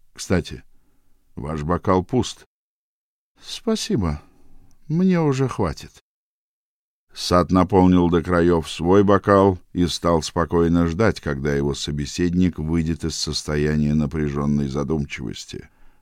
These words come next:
Однако крайне неожиданно Примас спросил: «Сат, о чем вы думаете?» «Сейчас скажу, Манлио». Его тонкие губы разжались.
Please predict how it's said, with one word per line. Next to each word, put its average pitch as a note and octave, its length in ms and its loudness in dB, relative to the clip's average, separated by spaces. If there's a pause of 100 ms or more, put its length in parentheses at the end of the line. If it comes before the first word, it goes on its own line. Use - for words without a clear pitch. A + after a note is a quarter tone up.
Однако - 540 -8
крайне B2 460 2
неожиданно A2+ 1000 0 (180)
Примас D#2+ 420 0
спросил: F2+ 680 -2 (640)
«Сат, - 520 -2 (160)
о - 140 -2
чем B3+ 300 -2
вы C#4 100 2
думаете?» F2 640 0 (500)
«Сейчас E2 460 -4
скажу, F2+ 600 -2 (680)
Манлио». A#1+ 720 -6 (1000)
Его D2 220 -2
тонкие D#2 460 -2
губы D#2 300 0
разжались. D#2 720 -4